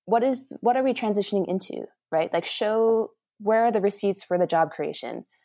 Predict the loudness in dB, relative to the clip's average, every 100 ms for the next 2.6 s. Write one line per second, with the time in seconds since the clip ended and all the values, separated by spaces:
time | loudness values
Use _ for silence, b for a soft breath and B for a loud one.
0 | _ _ _ _ 0 2 2 0 -4 -8
1 | -2 2 2 2 0 0 0 0 0 2
2 | 0 0 -2 -2 -6